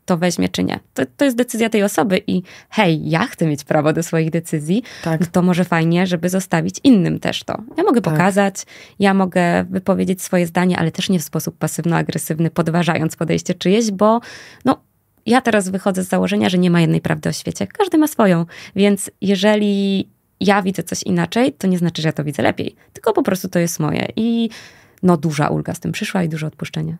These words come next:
Speaker 2: No i myślę, że tak samo jest to odczuwane po drugiej stronie,
Speaker 1: Mhm.
Speaker 2: bo kto powiedział, że, tak jak powiedziałaś, nie ma, nie ma jednej prawdy, ale kto powiedział, że twoje rozwiązanie zadziała na tę osobę w danym momencie? I tak
Speaker 1: Tak.
Speaker 2: sobie myślę, może zapytaj najpierw,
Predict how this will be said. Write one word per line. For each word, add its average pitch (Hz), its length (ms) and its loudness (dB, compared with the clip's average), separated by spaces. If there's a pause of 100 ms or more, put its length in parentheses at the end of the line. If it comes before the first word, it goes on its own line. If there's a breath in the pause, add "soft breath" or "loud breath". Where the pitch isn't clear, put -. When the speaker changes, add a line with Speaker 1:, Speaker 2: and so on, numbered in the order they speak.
Speaker 2:
No 175 200 2
i 180 60 2
myślę, 190 200 4
że 180 40 0
tak 180 180 -2
samo 180 260 2
jest 175 200 0
to 175 60 2
odczuwane 165 460 0
po 156 120 -2
drugiej 151 300 0
stronie, 143 460 -4 (120)
Speaker 1:
Mhm. 262 200 2
Speaker 2:
bo 160 60 2
kto 190 260 -2
powiedział, 180 560 2
że, 165 240 2 (320)
tak 160 120 -2
jak 160 120 0
powiedziałaś, 156 400 0
nie 165 180 4
ma, 156 300 4
nie 165 120 2
ma 160 100 2
jednej 160 320 0
prawdy, 156 400 0 (400 loud breath)
ale 170 320 4 (680)
kto - 180 0
powiedział, 208 380 4
że 175 100 0
twoje 220 320 2
rozwiązanie 175 600 4
zadziała 175 420 4
na 175 140 2
tę 175 120 0
osobę 175 280 0
w 165 40 -2
danym 175 280 2
momencie? 156 580 0
I 160 100 -2
tak 165 120 0
Speaker 1:
Tak. 160 80 0
Speaker 2:
sobie 170 100 4
myślę, 185 200 2
może 185 200 4
zapytaj 196 480 0
najpierw, 165 360 0